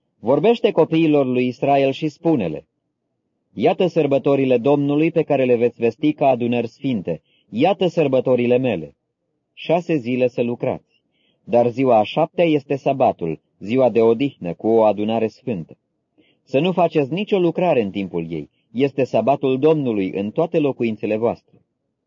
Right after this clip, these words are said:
Iată sărbătorile Domnului cu adunări sfinte pe care le veți vesti la vremile lor hotărâte.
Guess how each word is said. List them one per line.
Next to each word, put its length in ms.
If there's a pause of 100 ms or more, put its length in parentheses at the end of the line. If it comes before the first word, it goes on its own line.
(880)
Iată 340
sărbătorile 720
Domnului 520
cu 140
adunări 440
sfinte 500
pe 140
care 220
le 120
veți 240
vesti 340
la 140
vremile 420
lor 260
hotărâte. 680